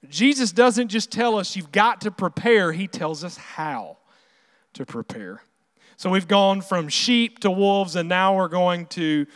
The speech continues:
look at serpents and doves. So we got the whole zoo here. I don't, Jesus is just using all kind of animal imagery.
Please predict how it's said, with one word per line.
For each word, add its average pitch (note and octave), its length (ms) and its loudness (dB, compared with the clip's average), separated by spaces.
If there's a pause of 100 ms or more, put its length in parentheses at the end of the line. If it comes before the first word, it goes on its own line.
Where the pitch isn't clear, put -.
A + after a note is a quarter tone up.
(160)
look F3+ 300 -4
at E3+ 320 -2 (420)
serpents A#3+ 1040 2 (300)
and D#3 260 -12
doves. D#3+ 960 -2
So D3+ 180 -10
we F#3+ 80 -2
got A3 160 2
the F3+ 60 -2
whole F#3 320 -2
zoo D#3 420 -4
here. C3+ 240 -10
I D#3 140 -4
don't, E3+ 400 -6
Jesus G3 400 -4
is F#3 100 -6
just F3+ 220 -6
using F3+ 320 -2
all F3+ 200 2
kind E3 220 -8
of D3+ 80 -8
animal E3 420 -4
imagery. D3+ 540 -6